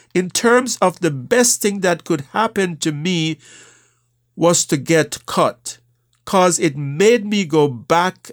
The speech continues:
and get caught up with my skill level at my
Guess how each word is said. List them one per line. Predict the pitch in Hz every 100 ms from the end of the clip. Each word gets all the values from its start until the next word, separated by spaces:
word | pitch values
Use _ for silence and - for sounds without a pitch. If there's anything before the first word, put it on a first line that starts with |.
| -
and | 156 147
get | 143 131 - -
caught | - 202 208 196
up | 165 156
with | 151 147
my | 135 135
skill | - - - - 185 170 156 151 - -
level | 131 170 151 127 135 131 - _ -
at | 147 -
my | 143 131 127